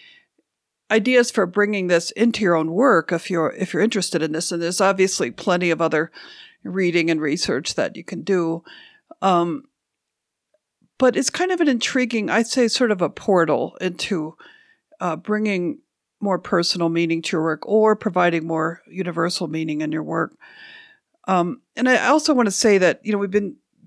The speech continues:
just briefly talking about recognizable objects, say in more realistic art or something recognizable as a figure. Um,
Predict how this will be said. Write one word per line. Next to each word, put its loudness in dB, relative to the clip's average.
just -2
briefly 0
talking -2
about 0
recognizable 0
objects, -2
say 0
in -4
more -4
realistic -6
art -2
or -8
something -10
recognizable -2
as -4
a -6
figure. 0
Um, 0